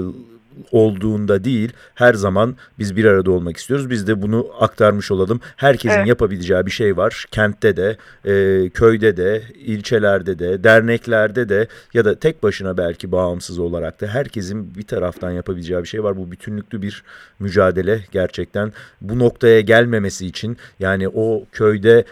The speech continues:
Speaker 1: bir altın madeni projesini akıllarından bile geçirmemesi için köylülerin belki topraklarıyla mutlu, huzurlu bir yaşam sürebiliyor olmaları için,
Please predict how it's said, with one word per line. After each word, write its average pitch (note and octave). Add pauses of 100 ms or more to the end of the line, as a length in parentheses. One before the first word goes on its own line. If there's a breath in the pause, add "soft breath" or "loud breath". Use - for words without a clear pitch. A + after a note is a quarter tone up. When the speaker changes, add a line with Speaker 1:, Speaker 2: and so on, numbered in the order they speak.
(160 loud breath)
Speaker 1:
bir A2
altın G#2
madeni A2
projesini A2
akıllarından B2
bile G#2+
geçirmemesi F2
için E2
köylülerin E2+
belki A#2+
topraklarıyla F#2+
mutlu, F2+
huzurlu F2
bir F2
yaşam E2+
sürebiliyor E2
olmaları D#2+
için, A#2